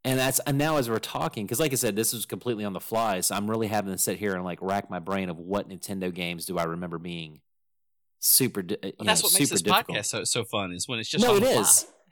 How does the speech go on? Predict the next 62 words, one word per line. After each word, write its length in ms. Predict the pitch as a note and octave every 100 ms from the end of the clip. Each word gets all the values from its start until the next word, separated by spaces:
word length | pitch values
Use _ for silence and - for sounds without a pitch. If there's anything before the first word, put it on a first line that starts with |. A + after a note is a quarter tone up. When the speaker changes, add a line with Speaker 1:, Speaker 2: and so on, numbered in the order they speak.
| -
Speaker 1:
It 100 | E3
is 160 | G3 A3+
on 100 | E3+
the 60 |
fly, 240 | A2 A2 G#2
but 140 | G#2
I'm 100 | C#3+
just, 140 | D#3 -
like, 180 | C#3
I'm 100 | C3+
sitting 240 | C3 G3 E3
here 120 | E3+
trying 180 | - D3+
to 60 |
think, 180 | B2+ C#3
you 60 | C3
know, 100 | C3
if 160 | -
you 80 | C#3
would've 140 | D3 C3
gave 180 | C3+
me, 340 | B2+ B2+ A2 G#2+
you 80 | C#3
know, 120 | A#2
if 80 | G#2+
I 80 | A#2
had, 160 | B2 A2+
like, 180 | G#2 -
thirty 220 | B2 A2
minutes 240 | A2+ G2
to 60 | -
sit 180 | - G#2
here 100 | G2+
and 80 | F2+
go, 120 | F#2
"Oh, 200 | G2+ G#2
that 140 | G#2 -
was 120 | -
tough," 280 | - F#2 -
and, 100 | G2+
"Oh, 80 | G2+
that 180 | F#2+
was 140 | F2+ -
tough." 300 | - F2 -
But, 160 | G#2 F2+
uh, 460 | G#2 G2+ F#2+ F#2 - _ _ _ _ _ _ -
I'm, 140 | -
I'm 200 | A2+ A2+
really 180 | A#2 A2+
trying 180 | - A2+
to 60 |
think 180 | G#2+ G#2
of 60 | G2+
what 100 | G#2
else 240 | G#2 G2
on 80 | G#2
the 160 | F#2 F#2 _ -
top 220 | - G2
of 60 | G2
my 120 | F2
head, 400 | E2+ G#2 G2+ E2+
but, 240 | F#2 F2